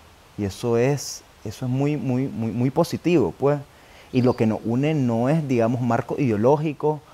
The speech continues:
ni tampoco orientaciones políticas partidarias. A lo que nosotros nos une es la solidaridad, cuando nosotros vemos de que nuestros compañeros y compañeras la están reprimiendo,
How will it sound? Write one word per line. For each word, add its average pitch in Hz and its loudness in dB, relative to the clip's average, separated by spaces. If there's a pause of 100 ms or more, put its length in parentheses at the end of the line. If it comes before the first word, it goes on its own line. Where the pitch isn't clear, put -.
(160)
ni 113 -4
tampoco 104 -4
orientaciones 120 -2
políticas 117 -4
partidarias. 98 0 (320)
A 104 0
lo 98 0
que 101 -6
nosotros 92 -6
nos 131 -4
une 147 0
es 131 0
la 156 4
solidaridad, 107 0 (260)
cuando 98 -2
nosotros 98 -8
vemos 117 -4
de 139 -4
que 143 -8
nuestros 113 -8 (260)
compañeros 95 -8
y 123 -10
compañeras 135 -6
la - -8
están 107 -10
reprimiendo, 113 -4